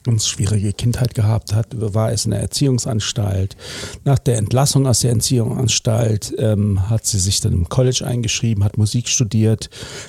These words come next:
nebenbei als Barmusikerin gerei-, ähm, geheira-, gearbeitet und dann ständig trotzdem Konsum harter Drogen, hat sie auch ihr Leben lang leider nicht, ähm, ähm, aufgehört. Zwar hat sie kurzfristig nach einer Überdosis, an der sie beinahe gestorben wäre,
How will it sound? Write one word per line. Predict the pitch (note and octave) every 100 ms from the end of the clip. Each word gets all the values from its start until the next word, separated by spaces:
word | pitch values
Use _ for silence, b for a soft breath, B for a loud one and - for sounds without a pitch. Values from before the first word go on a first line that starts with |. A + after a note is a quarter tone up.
| -
nebenbei | C3+ C#3+ B2 A2 A#2+
als | G#2+ -
Barmusikerin | A#2 C3 C3+ D3 - A#2+ B2 A2+
gerei-, | G2+ F#2 A2 -
ähm, | - D#3+ C3 C#3 D3+ C#3+ B2+
geheira-, | A2+ A2 A2+ A#2 - A2+ -
gearbeitet | - A2+ B2+ A#2 F#2+ A#2+ A#2 A#2+ - A#2
und | - A2 -
dann | A#2 A#2 G#2+ _ - - -
ständig | - C3+ C3 G2+
trotzdem | C3 - - B2+ A#2 -
Konsum | A#2+ A2+ B2 F#2+
harter | A#2+ A#2+ A2
Drogen, | G2 A2+ B2+ C#3+ B B B
hat | - A#2+
sie | B2+
auch | -
ihr | C#3+ A#2
Leben | A#2 A#2
lang | A2+ A2
leider | A2 A2
nicht, | G#2+ A2+ - B B B B B - -
ähm, | D3 C3+ A#2+ A2 G#2 - _ _ _ - - _ -
ähm, | B2+ G#2+ A2 -
aufgehört. | A#2+ A2 - B2 B2 B2 B2+ - - -
Zwar | C3+ C#3 C#3+
hat | C#3+
sie | C3
kurzfristig | C#3+ D3+ - D3+ - D3
nach | C3+ B2+
einer | D#3 C3
Überdosis, | F3 D3 C#3+ B2+ B2 B2 B2
an | B2+
der | B2
sie | A#2
beinahe | A2 A#2+ C3 A#2+
gestorben | A#2 - C3 B2+ B2
wäre, | A2 A2 G#2+ C3+